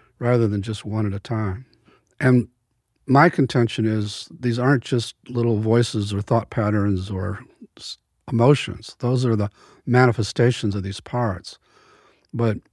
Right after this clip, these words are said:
if I were to have you focus on one of them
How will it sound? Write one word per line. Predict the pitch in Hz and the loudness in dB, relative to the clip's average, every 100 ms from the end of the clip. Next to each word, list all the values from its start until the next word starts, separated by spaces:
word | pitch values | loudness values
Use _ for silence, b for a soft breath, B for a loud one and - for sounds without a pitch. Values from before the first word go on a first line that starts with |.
| _ _ - | _ _ -14
if | 107 127 | -6 2
I | 127 | 4
were | 127 117 | 6 6
to | 110 | 6
have | 123 113 | 6 4
you | 113 120 | 4 2
focus | - 143 143 123 - | 2 0 2 0 0
on | 107 113 | 0 2
one | 123 | 4
of | 127 | 4
them | 107 98 | 2 -2